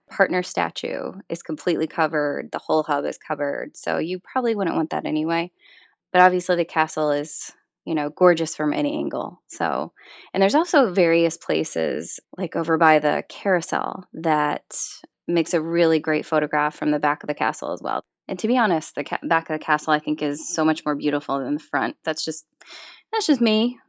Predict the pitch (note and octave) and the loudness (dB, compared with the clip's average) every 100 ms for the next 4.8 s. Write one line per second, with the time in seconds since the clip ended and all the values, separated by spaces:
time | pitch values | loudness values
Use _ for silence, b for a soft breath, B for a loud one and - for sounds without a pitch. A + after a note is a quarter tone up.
0 | - G3 F#3+ F#3+ - - - F#3+ G3 A3+ | 0 2 2 0 -6 -8 0 2 2 2
1 | G3 F#3+ - F3+ F3 F#3 - F#3+ D#3 D3+ | 0 0 2 4 6 2 -2 0 2 4
2 | C#3+ F3+ - - - E3+ D#3+ D#3 F3 D#3 | 4 2 -2 -10 -2 0 2 0 0 0
3 | D#3 - D3+ D#3 D3+ D#3 D#3 C#3 D#3 - | 0 0 2 4 2 -2 -6 -8 -8 -8
4 | - - - D#2 - - - - | -8 -8 -4 -2 -4 -6 -8 -8